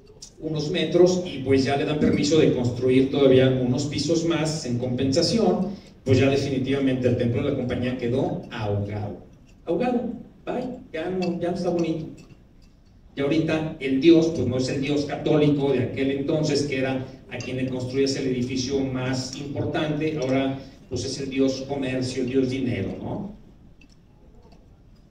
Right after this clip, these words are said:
Y esta es exactamente la misma plaza, aquí era donde había muchísimo movimiento, también, eh, en la esquina, eh, vean, ya tenía una renovación neoclásica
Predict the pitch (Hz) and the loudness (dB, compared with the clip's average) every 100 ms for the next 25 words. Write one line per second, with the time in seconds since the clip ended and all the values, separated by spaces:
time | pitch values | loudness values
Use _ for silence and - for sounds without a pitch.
0 | - - - - - - - - - - | -20 -20 -20 -20 -20 -20 -20 -20 -20 -20
1 | - - - 160 156 185 180 - - 202 | -20 -10 0 2 4 4 4 0 -4 -6
2 | 202 220 202 190 190 165 165 175 190 170 | -4 0 2 4 2 2 4 4 2 2
3 | - - 180 - - - 165 180 180 170 | 0 2 2 2 -4 -4 -2 2 2 2
4 | 151 175 175 170 170 - 175 160 131 127 | 4 4 4 2 0 0 0 0 0 -2
5 | 127 127 135 135 156 - - - - - | 0 2 2 2 2 0 -2 -8 -18 -10
6 | 135 131 139 147 151 156 135 120 117 120 | -4 2 8 8 8 4 4 6 6 4
7 | 120 117 - - 180 165 127 120 - - | 4 4 4 2 2 4 4 2 0 -6
8 | - - - - - - - - - 120 | -14 -20 -20 -20 -20 -20 -20 -20 -14 -4
9 | 113 110 110 110 131 127 131 - - - | 0 0 0 0 -2 -2 -2 -4 -8 -6
10 | 135 135 135 139 135 139 139 143 139 131 | 0 0 2 2 2 0 -2 -2 -4 0
11 | 135 135 - 143 147 - 165 151 139 127 | 0 2 0 2 2 2 2 4 2 2
12 | 165 139 - - 202 | 2 0 0 -4 -6